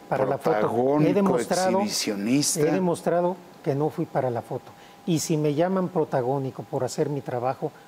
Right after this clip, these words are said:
Speaker 1: lo soy. Pregúntenles a las mujeres de Santa Marta, Catitla, si vale la pena o no un ministro protagónico, o hubieran, hubieran preferido que nadie fuera a verlas.
Speaker 2: Sin duda. Eh, tuvo usted una expresión fuerte,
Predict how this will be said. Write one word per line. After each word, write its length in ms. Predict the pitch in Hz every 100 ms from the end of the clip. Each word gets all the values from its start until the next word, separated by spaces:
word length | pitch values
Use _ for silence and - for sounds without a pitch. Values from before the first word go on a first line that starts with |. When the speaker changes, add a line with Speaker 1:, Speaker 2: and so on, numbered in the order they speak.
| -
Speaker 1:
lo 160 | 143 113
soy. 280 | - 131 113 - - -
Pregúntenles 680 | 156 143 170 160 156 139 -
a 40 | 135
las 140 | 120
mujeres 540 | 123 - 151 156 180 - - -
de 160 | 143 107
Santa 300 | 143 117 123
Marta, 300 | 131 - 143
Catitla, 560 | 120 - 127 139 180 - - - -
si 200 | - 131
vale 220 | 143 143
la 140 | 135
pena 280 | - 143 131
o 80 | 123
no 220 | 131 135 - - -
un 180 | 151 143
ministro 400 | 135 135 - -
protagónico, 720 | - 127 127 113 127 123 156 - - -
o 80 | 135
hubieran, 460 | 131 139 135 127 - - - -
hubieran 500 | 208 139 151 143 139 -
preferido 520 | 139 139 131 127 131
que 100 | -
nadie 240 | 131 120
fuera 220 | 117 143 110
a 40 |
verlas. 440 | 104 98 - - - - - - -
Speaker 2:
Sin 300 | - - 113
duda. 240 | 104 98 90 - - - - - - -
Eh, 200 | 156 156
tuvo 240 | 151 - 233
usted 200 | - 214
una 220 | 208 190
expresión 580 | - - 127 - 139 139
fuerte, 600 | - 127 123 - -